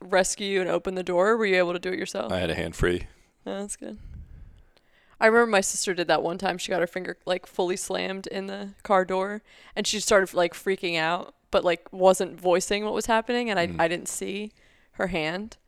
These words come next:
Speaker 1: and I thought that there was, like, a bee or something, so I was like, "Ah," and I started to run away. <laughs> She was like, "No, help me." And her poor finger, oh my gosh, I remember, like, opening it, it, like, looked all janky.
Speaker 2: And a couple weeks ago, I was in a,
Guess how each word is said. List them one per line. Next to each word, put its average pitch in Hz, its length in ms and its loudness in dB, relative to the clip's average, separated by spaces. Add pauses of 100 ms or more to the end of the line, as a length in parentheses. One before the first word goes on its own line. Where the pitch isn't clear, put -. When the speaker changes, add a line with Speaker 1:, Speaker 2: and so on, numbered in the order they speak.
(460)
Speaker 1:
and 196 140 4
I 185 60 4
thought 185 240 6
that 180 100 -8
there 185 140 6
was, 175 120 2
like, 180 120 2
a 175 80 2
bee 170 320 -2
or 190 80 0
something, 226 560 -4
so - 160 2
I 185 80 8
was 185 100 4
like, 196 140 4
"Ah," 349 340 6
and 262 80 4
I 220 60 2
started 220 220 4
to 202 60 0
run 196 200 6
away. 226 260 4
<laughs> - 20 4
She - 220 2
was - 160 -6
like, 294 300 -4
"No, 359 480 6
help 349 240 2
me." - 240 -4 (960)
And 254 80 -6
her 254 80 4
poor 214 300 4
finger, 196 340 -2
oh - 80 2
my 190 140 2
gosh, 180 260 4
I 214 40 -8
remember, 196 100 -2
like, - 160 -2
opening 190 320 0
it, 185 100 -2
it, - 160 -6
like, - 140 -8
looked - 220 -8
all 160 180 -4 (260)
janky. - 460 -10 (680)
Speaker 2:
And - 80 -4
a 98 60 -2
couple - 240 -4
weeks 87 200 -2
ago, 87 300 2 (460)
I - 80 -4
was 95 160 -4
in 92 100 0
a, 90 280 0